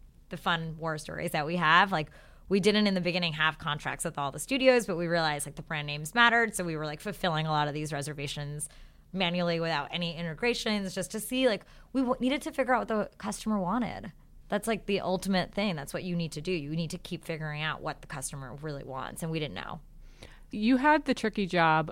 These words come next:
Speaker 2: of having two sets of customers, right? You had
Speaker 1: Yep.
Speaker 2: studios that you have to make happy, that you're partnering with, that you're paying checks to every month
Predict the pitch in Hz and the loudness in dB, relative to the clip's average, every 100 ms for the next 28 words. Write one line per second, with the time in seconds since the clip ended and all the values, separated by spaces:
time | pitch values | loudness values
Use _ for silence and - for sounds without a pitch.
0 | - 170 156 160 156 - 180 - 160 151 | 0 0 0 0 -2 -2 -4 -2 -4 -6
1 | - - - - - - - 160 156 233 | -6 -6 -4 -8 -6 -6 -4 -2 0 0
2 | 240 202 190 202 226 240 226 226 233 214 | 0 0 2 2 2 0 0 0 0 -2
3 | 208 180 180 170 226 - - 170 - 160 | 0 -2 -2 -2 -4 -8 -4 -2 0 -2
4 | 175 151 156 156 175 170 156 - 175 170 | -2 -2 0 -2 -2 -2 -4 -2 -2 0
5 | 165 160 - 240 - - 165 156 147 156 | 0 -2 0 0 0 -2 0 2 0 0
6 | 151 151 139 - | -2 -2 -4 -6